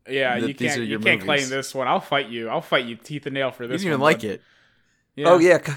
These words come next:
Speaker 3: Koska chose it anyway. Sorry.
Speaker 1: Yeah, I chose it
Speaker 2: Richard
Speaker 1: hard.
Speaker 2: rather
Speaker 1: I
Speaker 2: watch
Speaker 1: was,
Speaker 2: Cruella
Speaker 1: as
Speaker 2: than
Speaker 1: soon
Speaker 2: this.
Speaker 1: as I got in there.
Speaker 3: Dude!
Speaker 1: <laughs> Yeah, that was your movie, bud. You can take
Speaker 3: There's a
Speaker 1: that
Speaker 3: second
Speaker 1: one.
Speaker 3: one coming
Speaker 1: Take
Speaker 3: out.
Speaker 1: that
Speaker 3: Did you
Speaker 1: one.
Speaker 3: hear?
Speaker 1: I'm aware,
Speaker 2: Yeah.
Speaker 1: yeah.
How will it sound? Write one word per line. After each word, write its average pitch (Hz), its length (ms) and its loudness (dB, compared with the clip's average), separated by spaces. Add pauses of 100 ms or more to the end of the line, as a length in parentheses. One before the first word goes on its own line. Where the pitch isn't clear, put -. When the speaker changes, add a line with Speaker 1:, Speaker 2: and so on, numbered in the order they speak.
(420)
Speaker 3:
Koska 180 420 2
chose 175 260 4
it 131 100 2
anyway. 113 420 0
Sorry. 120 340 0
Speaker 1:
Yeah, 135 240 -2
I 127 140 -10
chose 160 240 -2
it 127 40 -2
Speaker 2:
Richard 123 100 -6
Speaker 1:
hard. 143 160 2
Speaker 2:
rather 135 260 4
Speaker 1:
I 143 40 6
Speaker 2:
watch 131 120 6
Speaker 1:
was, 143 60 -2
Speaker 2:
Cruella 113 480 2 (240)
Speaker 1:
as - 220 -20
Speaker 2:
than - 160 -4
Speaker 1:
soon 214 180 -2
Speaker 2:
this. 226 100 2
Speaker 1:
as 220 180 6
I 233 80 6
got 196 300 4
in 185 140 -4
there. 160 180 -4
Speaker 3:
Dude! 349 340 12
Speaker 1:
<laughs> - 20 -16
Yeah, 226 380 0 (220)
that 277 160 -2
was 233 180 -6
your 240 140 -4
movie, 190 320 -10
bud. 175 400 -6
You 220 140 -8
can 226 80 -14
take - 60 -20
Speaker 3:
There's 262 180 6
a - 20 0
Speaker 1:
that - 120 2
Speaker 3:
second 285 240 6
Speaker 1:
one. 269 160 4
Speaker 3:
one 214 40 -4
coming 226 280 2
Speaker 1:
Take 202 100 2
Speaker 3:
out. 180 80 -2
Speaker 1:
that 196 80 -2
Speaker 3:
Did 180 80 -8
you 202 60 -2
Speaker 1:
one. 196 80 2
Speaker 3:
hear? 190 180 4
Speaker 1:
I'm 180 60 0
aware, 170 420 -2
Speaker 2:
Yeah. 156 460 -2 (280)
Speaker 1:
yeah. - 500 -4